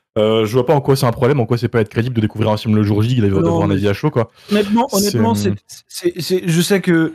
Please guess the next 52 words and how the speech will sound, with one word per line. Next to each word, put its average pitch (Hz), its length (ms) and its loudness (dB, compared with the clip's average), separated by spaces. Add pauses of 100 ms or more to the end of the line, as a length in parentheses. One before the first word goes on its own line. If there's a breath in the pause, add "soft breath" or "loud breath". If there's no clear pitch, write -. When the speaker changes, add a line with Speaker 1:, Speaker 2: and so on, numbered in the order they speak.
Speaker 1:
Ouais. 98 120 -4 (200 loud breath)
Speaker 2:
voilà, 170 340 2
on 180 180 2
dédramatise, 175 560 0
on 160 60 2
fait 160 140 -2
ça 165 120 -2
pour 160 160 -8
se - 80 -6
marrer, 180 220 2
mais 170 220 0
au 170 80 2
bout 160 120 0
d'un 170 100 2
moment, 175 220 2
c'est 165 160 -6
relou. 135 300 0
Enfin, 147 180 0
je 139 100 -4
suis 165 80 -6
désolé, 185 380 0
mais 143 120 -2 (400 soft breath)
ce 175 120 2
genre 170 160 2
Speaker 1:
Oui, 127 80 2
Speaker 2:
de 120 60 2
Speaker 1:
c'est 123 100 -4
ça. - 80 -2
Speaker 2:
truc, 107 200 0 (540)
ce 202 80 2
genre 220 240 0
de 196 120 2
truc, 202 500 -4
euh, 151 80 2
qui, 135 200 -14
qui, - 140 -20
qui, 131 260 -2
qui, - 180 -20 (240)
qui 139 60 0
a 117 100 -2
rien 190 320 2
à 185 60 2
voir 175 220 2
avec 143 200 0
ce - 80 -12
qu'on 151 160 0
fait, 175 200 0
c'est 131 200 -8
fatigant. 104 420 -10 (240)
C'est - 200 -2
vraiment 135 300 2
fatigant. 123 460 -2